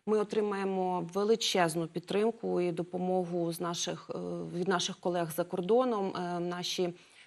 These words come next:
фірми-представники, які, е, працюють в Україні від, е, закордонних, е, е, спеціалізованих фірм, е, також надавали дуже, дуже величезну підтримку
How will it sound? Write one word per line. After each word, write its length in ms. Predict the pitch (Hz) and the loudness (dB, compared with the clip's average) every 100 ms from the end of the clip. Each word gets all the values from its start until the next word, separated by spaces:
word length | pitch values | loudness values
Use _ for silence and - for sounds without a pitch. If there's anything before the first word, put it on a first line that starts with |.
| _ | _
фірми-представники, 1000 | 226 196 185 180 - 190 190 185 233 240 | 4 4 2 0 -2 2 0 2 2 4
які, 460 | 202 202 196 185 175 - _ _ _ _ _ _ _ - - | 2 0 0 2 0 -4 _ _ _ _ _ _ _ -10 -2
е, 120 | 185 | 0
працюють 500 | 175 196 - 202 196 | 0 -2 2 2 2
в 40 | 175 | -2
Україні 600 | 185 185 185 180 175 165 | 0 2 2 2 2 0
від, 320 | 170 175 180 | -2 -2 0
е, 220 | 170 170 | 0 0
закордонних, 800 | 175 175 170 180 175 165 165 - | -2 -4 -2 -2 -2 -4 -6 -8
е, 240 | 170 170 170 - - _ - | -6 -6 -8 -16 -20 _ -14
е, 40 | 170 82 165 175 - - - - | -12 -10 -14 -18 -20 -20 -20 -20
спеціалізованих 840 | - 175 190 190 180 180 180 185 185 | -10 -4 0 2 2 0 0 -4 -4
фірм, 440 | - 320 285 196 | 0 0 2 0
е, 100 | 185 | -2
також 360 | - 196 190 - | -4 -6 -6 -4
надавали 720 | 175 175 180 175 175 170 170 170 - | -4 -2 -2 0 2 0 -2 -6 -4
дуже, 400 | 190 185 170 165 | -2 0 0 0
дуже 280 | 175 196 | -2 -2
величезну 460 | 175 170 - 165 160 | 0 -2 -2 -4 -4
підтримку 720 | 156 - 165 160 - 165 165 | -8 -8 -6 -6 -6 -6 -6